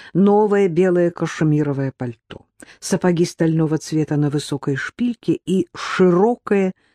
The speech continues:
колье из белого золота — с крупными аметистами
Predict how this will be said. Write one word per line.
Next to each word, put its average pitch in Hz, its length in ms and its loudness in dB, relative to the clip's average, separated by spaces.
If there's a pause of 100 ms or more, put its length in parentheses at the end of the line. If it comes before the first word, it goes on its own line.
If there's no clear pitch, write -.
(160)
колье 160 520 2
из 139 100 -2
белого 143 420 -2
золота — 160 580 -4 (380)
с - 160 -14
крупными 196 720 0
аметистами 160 880 -2